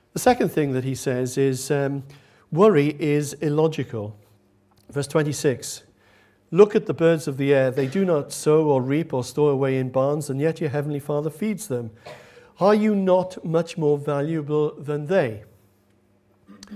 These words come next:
<clears throat> Jesus says, "Open your eyes. Look."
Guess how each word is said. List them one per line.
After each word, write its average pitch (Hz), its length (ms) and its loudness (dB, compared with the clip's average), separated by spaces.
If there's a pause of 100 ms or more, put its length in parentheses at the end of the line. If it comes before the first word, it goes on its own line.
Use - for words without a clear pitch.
(720)
<clears throat> 196 300 10 (320)
Jesus 147 260 -2
says, 147 280 2 (380)
"Open 180 200 0
your 190 140 6
eyes. 208 440 4 (560)
Look." 180 600 4